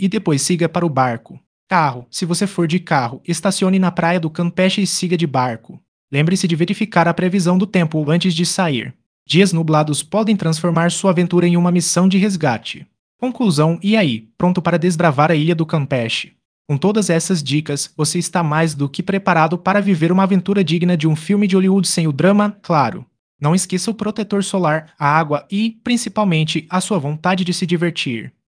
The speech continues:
Seja você um amante da praia ou um explorador de trilhas, essa ilha é o seu paraíso particular. Então, arrume as malas,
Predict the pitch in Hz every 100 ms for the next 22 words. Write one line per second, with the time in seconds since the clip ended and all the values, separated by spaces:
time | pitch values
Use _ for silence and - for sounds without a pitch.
0 | _ - 220 226 214 208 202 185 180 185
1 | 156 156 156 170 165 - 185 190 185 -
2 | 196 208 143 135 160 - 147 117 117 120
3 | - - 156 - 165 180 196 - 165 180
4 | 180 185 185 185 180 180 165 151 123 104
5 | 127 _ _ - 120 - 170 190 - 147
6 | 135 202 226 190 147 139 160 170 -